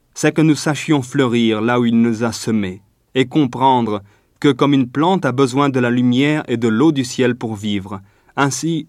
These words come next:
nous ne sommes rien et ne pouvons rien sans lui. Et s'il nous accorde son salut, ce n'est pas que nous ayons mérité quoi que ce soit, c'est une pure initiative de son amour,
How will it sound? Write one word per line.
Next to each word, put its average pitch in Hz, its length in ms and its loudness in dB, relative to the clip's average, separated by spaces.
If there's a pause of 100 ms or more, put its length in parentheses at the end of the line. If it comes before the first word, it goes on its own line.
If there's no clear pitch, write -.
(140)
nous 147 180 4
ne 156 120 4
sommes 127 260 0
rien 113 420 -2 (140)
et 135 80 2
ne 139 100 2
pouvons 131 380 0
rien 104 300 -4
sans 110 180 -4
lui. 92 340 -6 (680)
Et 135 120 6
s'il 143 200 4
nous 143 160 4
accorde 151 380 2
son 147 160 0
salut, 107 460 -2 (420)
ce - 140 0
n'est 147 120 4
pas 160 180 -2
que 151 120 0
nous 127 220 2
ayons 131 240 2
mérité 156 600 4
quoi 120 180 -2
que - 100 -16
ce 120 100 -6
soit, 104 380 -6 (640)
c'est 160 260 0
une 143 120 2
pure 170 440 2
initiative 160 680 2
de 143 100 2
son 135 180 0
amour, 104 480 0